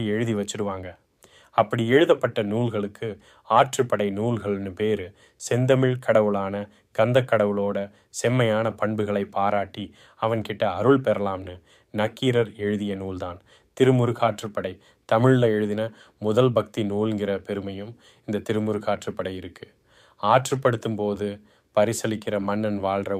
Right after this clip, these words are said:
ஊரை சொல்லி அங்க போங்கன்னு புலவர்கள் பாடி வைப்பாங்க. ஆனா நக்கீரரோ முருகனை காட்டி ஆற்றுப்படுத்துகிறார். அப்படி ஆற்றுப்படுத்தும் போது முருகப்பெருமான் குடிகொண்ட ஆறு ஊர்களுக்கு போகச் சொல்லி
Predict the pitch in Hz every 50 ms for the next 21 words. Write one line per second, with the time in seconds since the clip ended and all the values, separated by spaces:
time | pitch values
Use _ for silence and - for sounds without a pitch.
0 | 92 95 101 110 117 120 113 - - - 104 95 90 92 90 90 90 _ _ _
1 | - - _ _ _ - 104 104 101 107 104 - 117 117 117 110 107 110 113 107
2 | - - 107 107 101 104 101 92 101 95 95 - 101 98 98 98 95 98 95 -
3 | - 95 90 87 87 85 - _ _ _ _ _ _ _ _ - 107 110 113 110
4 | 104 101 - - 123 113 101 95 90 92 90 87 _ _ _ _ _ _ _ -
5 | 107 110 123 117 123 113 107 104 - 101 95 95 - 107 95 90 101 104 - -
6 | 104 101 95 95 - 98 92 95 92 85 - - _ _ _ _ _ _ _ _
7 | - 107 104 - 110 107 101 - - - 120 131 131 - 151 139 135 127 117 123
8 | - 107 101 98 95 95 92 104 123 120 - _ 135 123 123 123 135 131 131 123
9 | 117 117 113 107 104 - 117 117 110 110 110 104 104 98 92 92 104 110 120 131
10 | 139 135 117 117 120 120 107 113 110 104 - 104 98 - 107 110 113 107 107 -
11 | 101 101 98